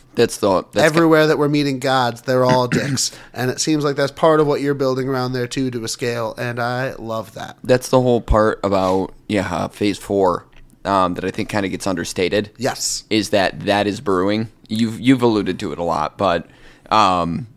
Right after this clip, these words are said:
Speaker 1: that's what I wanted to do here. I, I think, again, it just gives you a really easily relatable content that's easy to build on. And when you make them all look like a bunch of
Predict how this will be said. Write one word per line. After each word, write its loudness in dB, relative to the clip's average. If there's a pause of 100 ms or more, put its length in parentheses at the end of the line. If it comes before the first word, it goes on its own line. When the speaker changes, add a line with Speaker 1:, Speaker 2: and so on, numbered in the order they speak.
(180)
Speaker 1:
that's 0
what 0
I 6
wanted -2
to -14
do -2
here. -10 (140)
I, 0
I 2
think, -2
again, -4
it -4
just -8
gives -2
you 0
a 0
really -4
easily -4
relatable -2
content -2 (440)
that's -2
easy -4
to -4
build -2
on. 0 (480)
And 0 (100)
when 0
you 0
make -2
them 2
all 2
look -4
like -2
a -8
bunch -4
of -14